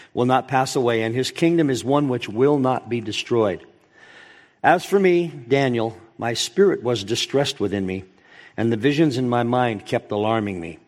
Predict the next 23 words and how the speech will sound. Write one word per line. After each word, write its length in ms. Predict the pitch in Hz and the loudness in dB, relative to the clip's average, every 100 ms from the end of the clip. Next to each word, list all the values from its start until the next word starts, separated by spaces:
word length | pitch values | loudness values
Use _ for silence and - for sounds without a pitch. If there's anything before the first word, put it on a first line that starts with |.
| _ _ _ - _ _ - | _ _ _ -20 _ _ 0
I 120 | 143 | 2
approached 520 | 156 - 220 254 - | 2 2 2 2 0
one 160 | 175 175 | 2 4
of 100 | 151 | 4
those 280 | 147 147 | 2 2
who 80 | 139 | 0
were 140 | 139 131 | 0 0
standing 500 | - 147 156 147 127 | 2 2 4 2 4
by 300 | 143 135 123 | 4 4 2
and 120 | 120 | -2
began 340 | 120 156 160 | 0 0 2
asking 400 | 165 170 170 131 | 2 0 -2 -2
him 140 | 135 131 | 0 2
the 120 | 135 | 0
exact 520 | 127 127 180 196 196 | -2 -2 0 0 0
meaning 360 | 143 156 143 117 | 0 2 2 2
of 100 | 110 | 0
all 140 | 107 | 0
this. 200 | 98 113 | -2 -2
So 140 | 170 | 2
he 100 | 190 | 2
told 320 | 196 208 196 135 | 2 4 4 2
me 240 | 165 | -4